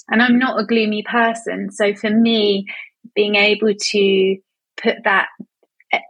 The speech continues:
empathy into, into those drawings and the humor as well was really important. I want to show positivity, and actually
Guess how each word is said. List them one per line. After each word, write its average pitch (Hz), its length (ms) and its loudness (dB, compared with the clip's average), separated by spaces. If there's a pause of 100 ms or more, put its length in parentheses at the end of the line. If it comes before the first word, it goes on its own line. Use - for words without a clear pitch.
(160)
empathy 233 760 0
into, 196 420 -4
into 202 320 -2
those 190 260 0
drawings 190 500 0
and 226 320 2
the 233 60 0
humor 214 480 -2
as 202 200 -8
well 208 400 2
was 202 200 -6
really 214 220 0
important. 208 720 -2 (140)
I 208 100 2
want 220 300 -2
to - 60 -4
show 196 280 0 (100)
positivity, 196 760 -2
and 190 120 2
actually 208 600 2